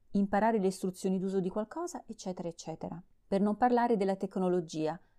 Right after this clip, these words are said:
con tutte le applicazioni che essa comporta. Per altri sarà una sofferenza perché faranno resistenza alle vibrazioni energetiche, che aiutano a ricomporre le parti frammentate di sé,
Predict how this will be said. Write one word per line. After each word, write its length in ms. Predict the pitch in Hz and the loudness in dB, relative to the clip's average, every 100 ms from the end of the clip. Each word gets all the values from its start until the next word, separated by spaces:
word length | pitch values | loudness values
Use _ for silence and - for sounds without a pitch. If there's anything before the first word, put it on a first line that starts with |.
| - | -10
con 200 | 202 190 | -4 -2
tutte 220 | 214 202 | 0 0
le 60 | 185 | 0
applicazioni 680 | 185 180 202 - 180 170 | -2 -4 -4 -4 -4 -2
che 80 | 160 | -4
essa 260 | 156 - 165 | -6 -6 -6
comporta. 800 | 160 160 - 156 151 - 165 185 _ _ _ _ _ _ _ _ _ _ | -6 -6 -2 -2 -2 -6 -6 -6 _ _ _ _ _ _ _ _ _ _
Per 160 | - 240 | 2 4
altri 440 | 180 175 233 - | 4 2 -2 -4
sarà 220 | - 233 | 0 2
una 140 | 247 233 | 2 0
sofferenza 800 | 240 233 - 180 165 165 - 175 | -2 -4 0 0 0 -2 -6 -4
perché 260 | 185 - | -4 -4
faranno 400 | 196 220 233 214 | -2 0 2 2
resistenza 680 | 190 180 202 - 233 247 233 | 0 -2 -4 -4 -6 -4 -4
alle 120 | 196 | -4
vibrazioni 640 | 180 175 185 - 214 208 | -2 -2 -6 -6 -4 -2
energetiche, 800 | 190 180 165 165 160 160 170 170 - _ _ _ | -2 -4 -4 -6 -6 -8 -6 -8 -10 _ _ _
che 140 | 190 | -2
aiutano 440 | 196 226 233 196 175 | 0 0 0 0 0
a 40 | |
ricomporre 720 | 190 214 220 220 220 185 170 | -2 -4 -6 -2 0 0 0
le 140 | 226 170 | -2 -2
parti 380 | 202 202 - 175 | -4 -4 -8 -8
frammentate 640 | 180 170 175 175 214 180 | -6 -4 -6 -6 -6 -4
di 100 | 175 | -4
sé, 300 | - 165 156 | -6 -6 -8